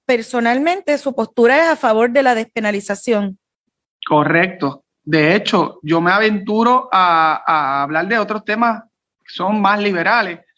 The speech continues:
Speaker 1: Ujú.
Speaker 2: Personalmente, yo, yo pienso y me he convencido de que, ah, eh, hay que hablar de legalización de este tipo de sustancias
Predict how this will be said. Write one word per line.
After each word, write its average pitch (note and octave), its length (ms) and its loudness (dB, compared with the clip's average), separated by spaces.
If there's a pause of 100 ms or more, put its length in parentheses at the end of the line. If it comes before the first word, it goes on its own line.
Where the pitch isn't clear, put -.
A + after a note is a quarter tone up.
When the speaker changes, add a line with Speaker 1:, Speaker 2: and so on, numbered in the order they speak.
(460)
Speaker 1:
Ujú. G#3 80 -10
Speaker 2:
Personalmente, G3 1000 -2
yo, F#3+ 340 -4
yo E3+ 200 -4
pienso G3+ 640 -2
y D#3 340 2
me D3+ 120 2
he D#3 60 -2
convencido A3 640 -2
de F3 120 -2
que, D#3+ 300 -4
ah, E3 240 -2 (200)
eh, E3 300 -4
hay D#3+ 100 -4
que G#3+ 100 -2
hablar G3+ 260 0
de A3 140 -2
legalización E3+ 1080 -2
de F3 240 -2
este E3 200 -6
tipo G3 260 -4
de G3 80 0
sustancias F#3+ 760 -2